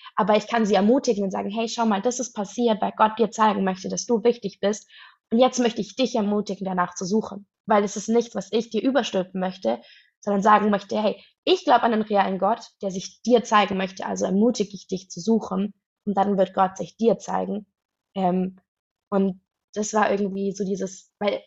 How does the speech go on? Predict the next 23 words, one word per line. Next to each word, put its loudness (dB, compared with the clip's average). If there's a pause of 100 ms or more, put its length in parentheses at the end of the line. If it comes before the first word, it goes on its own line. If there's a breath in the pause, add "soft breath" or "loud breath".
es 0
ist 0
nicht, 2 (460)
ich -8
möchte 4
nicht, 4
dass -6
irgendjemand 6
an 2
Gott 2
glaubt, 0
weil 2
ich -4
ihn 0
überzeugt 0
hab, -14
sondern -4
weil -2 (180 soft breath)
die -14
Person 0
Gott 2
persönlich 0
erlebt. -4